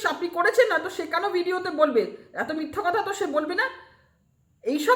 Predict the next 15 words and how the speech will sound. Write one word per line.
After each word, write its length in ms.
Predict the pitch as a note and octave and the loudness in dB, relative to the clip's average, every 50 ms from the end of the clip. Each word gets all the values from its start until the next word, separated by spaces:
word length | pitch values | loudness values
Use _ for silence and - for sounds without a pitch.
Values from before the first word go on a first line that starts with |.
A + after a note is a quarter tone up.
| B4 B4 | 2 2
করে 160 | A#4+ A#4+ A#4+ | 2 2 4
বেড়াচ্ছেন 420 | - F#4 D4+ D4 - - F4+ D#4 D4+ | 4 4 4 2 2 0 -2 0 0
আপনারা, 400 | C#4 - - D4+ E4 D#4+ - G4+ | 0 0 -2 -4 -2 0 2 2
আপনারা 320 | E4 D#4+ D#4 E4 F4 G4 | 0 0 -2 -2 -2 -2
আবার 140 | F#4+ F#4+ G4 | -2 -4 -6
সে-, 520 | - - - - C4+ A#3 A#3 A3+ - - | -6 -8 -4 0 0 0 0 -2 -6 -12
সেবক 540 | - - D#4 C#4+ D4 C#4 F#4 G#4 A4 G#4+ G#4 | -6 -4 -2 -2 0 4 4 4 4 4 4
দাদা, 220 | A4 A4+ B4+ A4 D4+ | 2 2 4 4 4
আপনাকে 360 | B3 A3+ C4+ F4 F4 F4+ G4+ | 2 2 0 -2 -2 -2 -4
সেবক 440 | - - C4+ C4 C4 F4 F#4+ F#4+ E4 C4 | -4 -4 -4 0 2 4 2 2 2 4
বক 260 | C#4 D#4 F4 E4+ - | 4 6 6 4 2
কিছুই 260 | D4 C#4 - F4+ G4 | -2 -4 -2 -2 0
বলা 220 | F#4 F#4+ F4+ D#4 C#4 | 2 2 4 4 4
উচিত 240 | B3 B3+ B3+ A3+ - | 4 4 0 -6 -10
না। 240 | E3 D3+ C3 B2+ | -10 -12 -12 -14